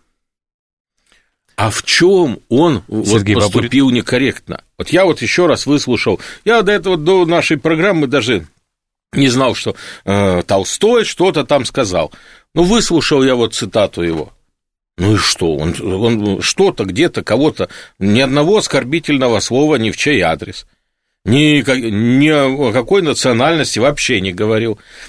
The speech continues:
Speaker 1: У нас ведь, э, подлецы были и есть самых разных национальностей. Я вот даже говорил и говорю, что, э,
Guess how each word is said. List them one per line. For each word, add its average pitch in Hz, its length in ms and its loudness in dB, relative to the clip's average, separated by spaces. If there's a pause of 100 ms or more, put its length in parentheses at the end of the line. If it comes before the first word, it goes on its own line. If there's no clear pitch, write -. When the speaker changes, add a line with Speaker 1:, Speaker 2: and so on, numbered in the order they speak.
(220)
Speaker 1:
У 110 80 2
нас 175 260 2
ведь, 160 240 -2
э, 120 460 2
подлецы 143 540 0
были 113 280 2
и 98 340 2
есть 101 380 0
самых 185 480 -2
разных 107 420 -2
национальностей. 110 840 -4 (440)
Я 143 200 2
вот 143 160 0
даже 123 280 0
говорил 135 480 2
и 120 40 -2
говорю, 113 360 0
что, 92 240 -6 (360)
э, 87 920 0